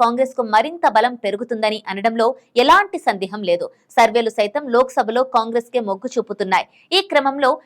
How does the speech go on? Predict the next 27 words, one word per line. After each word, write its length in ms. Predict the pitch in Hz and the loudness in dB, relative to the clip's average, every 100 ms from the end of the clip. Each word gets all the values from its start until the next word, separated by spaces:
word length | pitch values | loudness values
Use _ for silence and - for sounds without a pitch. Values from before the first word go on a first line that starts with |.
| - 311 | -4 0
ఈటెలను 400 | 403 415 381 349 320 | 2 2 0 -2 2
కూడా 140 | 302 311 | 2 4
పార్టీలోకి 520 | 254 254 285 277 269 214 | 2 2 0 0 2 2
ఆహ్వానించి 560 | 208 - 233 226 226 240 233 - 269 | 2 2 -2 -2 -8 -12 -12 0 2
ఆయనకు 300 | 339 359 285 262 | 2 0 0 0
రెండు 200 | 269 302 | 0 -4
మూడు 180 | 285 254 254 | -2 -2 -2
సెగ్మెంట్ల 420 | 226 269 302 254 202 | -4 -6 -2 -2 2
బాధ్యతలు 460 | 214 214 254 240 - | 0 0 -8 -8 -8
ఇస్తే 240 | 196 - 202 - _ 330 | -10 -4 -4 -4 _ 2
అది 120 | 349 349 | 2 4
కాంగ్రెస్ 360 | 277 285 294 - | 4 4 -2 -2
కు 40 | 262 | -2
హెల్ప్ 240 | 233 269 247 | 0 2 0
అవుతుందని 400 | 226 220 208 208 _ - 339 | 0 -2 -2 -4 _ 2 4
ఆ 40 | 381 | 6
పార్టీ 240 | 339 311 247 | 4 0 -6
నేతలు 240 | 185 247 277 254 | -6 -4 -6 0
భావిస్తున్నారు. 640 | 208 196 - 185 175 165 - _ 220 | 0 0 -10 -4 -2 -4 -10 _ -4
ఇదే 140 | 233 294 294 | 0 2 2
సమయంలో 400 | 240 240 240 285 - _ 294 | 0 0 0 0 0 _ 0
ఈటెల 220 | 370 415 370 | 2 2 2
సరికొత్త 360 | - - 359 359 349 | 2 0 -2 0 -2
వ్యూహానికి 400 | 262 247 226 226 - | -2 0 0 -2 -4
తెరతీశారని, 640 | 180 226 262 254 240 226 214 _ _ - | -2 -2 -6 2 2 2 -4 _ _ 6
పార్టీ 300 | 359 392 403 330 | 6 6 0 4
మార్పు 240 | 277 302 | 2 2